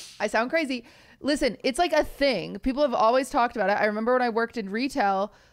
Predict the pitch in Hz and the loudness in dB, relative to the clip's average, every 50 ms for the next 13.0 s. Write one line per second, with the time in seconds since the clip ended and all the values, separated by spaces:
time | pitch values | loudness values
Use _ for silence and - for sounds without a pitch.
0 | _ - 220 214 - - - 240 247 233 269 262 254 262 247 233 233 233 220 226 | _ -2 -2 -2 -2 -2 -4 -4 -2 -2 -2 -2 0 0 0 0 0 0 -2 -4
1 | 190 180 - - - - 226 226 - - - 247 233 220 208 208 202 190 190 190 | -4 -6 -8 -8 -4 -4 -4 -4 -4 -8 -6 -4 -4 -4 -4 -4 -4 -2 -2 -2
2 | 196 208 214 196 214 208 - 202 - - 208 196 196 196 190 196 196 190 185 - | -4 -4 -4 -4 -4 -6 -6 -6 -6 -4 -4 -4 -6 -6 -6 -4 -2 -2 -2 0
3 | - 214 208 202 185 - - - 196 196 196 196 202 208 214 - 226 214 202 - | 2 2 2 2 2 -2 -8 -8 -6 -4 -2 -2 -2 -2 -2 -2 -2 -4 -4 -2
4 | - 226 226 233 226 240 247 247 233 - 262 269 262 247 233 190 190 233 233 208 | 0 0 2 2 2 2 0 0 -2 -2 0 2 2 2 2 0 0 0 0 2
5 | 247 262 247 240 233 240 208 202 185 190 185 185 190 226 277 330 453 466 523 523 | 2 2 2 2 0 -2 -4 -2 0 0 0 0 -2 -2 -4 -4 -2 -4 -4 -6
6 | - _ _ _ _ _ _ _ _ _ _ _ _ _ _ _ - - 277 277 | -10 _ _ _ _ _ _ _ _ _ _ _ _ _ _ _ -6 -4 -2 0
7 | 294 285 262 240 254 285 294 285 330 - 349 349 339 - - - _ _ _ _ | 2 2 4 4 2 2 0 -2 -6 -4 0 0 0 0 -2 -6 _ _ _ _
8 | _ _ _ _ _ _ _ - _ _ - 240 - - 370 359 285 240 233 214 | _ _ _ _ _ _ _ -20 _ _ -4 -4 -2 0 0 -2 -2 -2 0 0
9 | 214 214 208 214 214 214 214 214 202 - - 254 247 - 285 269 - - - 240 | 2 2 4 4 4 4 4 2 -2 -6 -8 -6 -2 -2 -2 -2 -2 -4 -8 -8
10 | - - 254 240 196 247 214 233 208 202 202 202 208 214 196 - - - 208 226 | -8 -8 -8 -6 -2 -2 0 2 4 2 2 2 -2 -4 -4 -2 -2 0 0 0
11 | 220 208 226 220 214 202 196 190 196 208 214 214 _ _ _ _ _ _ _ _ | -2 -2 -4 -4 -2 -2 -2 0 0 0 -2 -4 _ _ _ _ _ _ _ _
12 | _ _ _ - - 247 247 247 240 208 247 254 233 233 226 220 214 208 202 | _ _ _ -2 0 2 2 2 0 0 2 4 4 4 4 4 4 2 0